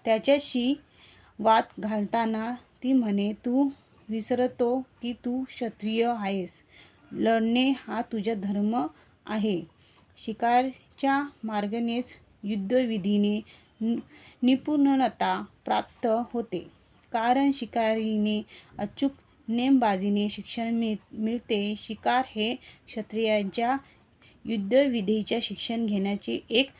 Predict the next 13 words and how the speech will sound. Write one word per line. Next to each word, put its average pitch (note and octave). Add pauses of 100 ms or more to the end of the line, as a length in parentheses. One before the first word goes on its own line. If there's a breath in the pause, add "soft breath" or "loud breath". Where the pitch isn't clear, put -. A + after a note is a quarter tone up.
(300 loud breath)
प्रशिक्षण C4
क्षेत्र A3+ (120)
आहे. A3+ (1120 loud breath)
सिद्धार्थ, A#3+ (680 soft breath)
सिद्धार्थ B3+
नेहमी B3
गौतमीला G#3 (180)
विचारित A3+
असे, A3 (760 soft breath)
"पण C#4 (120)
आई, A#3
क्षत्रियांना C4
लढावे A#3